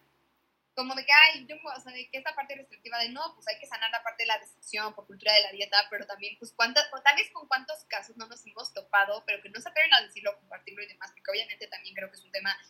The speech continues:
pues, medio tabú, o sea, en sentido como, como dices, desde pre-, estándares sociales y todo eso que está súper mal,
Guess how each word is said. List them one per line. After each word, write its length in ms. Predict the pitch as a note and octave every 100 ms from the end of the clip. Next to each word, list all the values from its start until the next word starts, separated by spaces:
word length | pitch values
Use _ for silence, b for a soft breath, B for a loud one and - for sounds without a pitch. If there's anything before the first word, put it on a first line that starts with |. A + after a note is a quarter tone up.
| b b
pues, 140 | - G#3+
medio 240 | G#3+ G#3
tabú, 400 | G#3 G#3 A3 C4 B4+ -
o 60 | A3+
sea, 120 | G#3
en 80 | G#3
sentido 400 | G3+ G#3 A#3 A3+
como, 300 | G3 F#3+ -
como 220 | A#3 C#4
dices, 240 | E4 A#3
desde 160 | G3+ G#3
pre-, 160 | G#3+ A3+
estándares 480 | - A#3+ B3+ B3
sociales 500 | - - G#3 G#3+ - -
y 20 |
todo 160 | - -
eso 80 |
que 60 | -
está 180 | - G#3+
súper 320 | - G3+ G3
mal, 180 | G#3